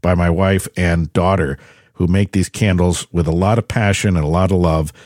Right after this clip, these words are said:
and a lot of hard work in our home in the Pacific Northwest. You can order today at silva house market dot com. It's the holidays, and these make great gifts. They're very, very wonderful.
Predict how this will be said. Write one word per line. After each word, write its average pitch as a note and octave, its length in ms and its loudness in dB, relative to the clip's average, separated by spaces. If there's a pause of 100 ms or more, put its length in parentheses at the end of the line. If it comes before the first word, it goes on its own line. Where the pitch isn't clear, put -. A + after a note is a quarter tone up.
(340)
and D2+ 360 -2
a D2 60 -4
lot E2 260 0
of D#2+ 80 -2
hard F2 260 0
work E2 460 -2
in F#2+ 180 0
our F2 200 0
home F2+ 260 0
in E2 60 0
the D2+ 60 -2
Pacific D#2+ 380 -6
Northwest. D#2+ 640 -2
You E2+ 80 -2
can F2+ 100 -2
order G#2+ 240 2
today G2+ 340 0
at - 100 -2
silva A2+ 360 0
house G2+ 300 0
market F#2+ 400 0
dot D#2 260 0
com. A#2+ 380 0 (500)
It's - 220 -2
the G2 100 -4
holidays, A2 720 0
and F2+ 420 0
these A2 300 0
make G2+ 320 0 (100)
great G2 640 -2
gifts. A2 460 -2
They're F2+ 200 0
very, A2 360 -2
very F#2+ 200 0
wonderful. F2+ 540 0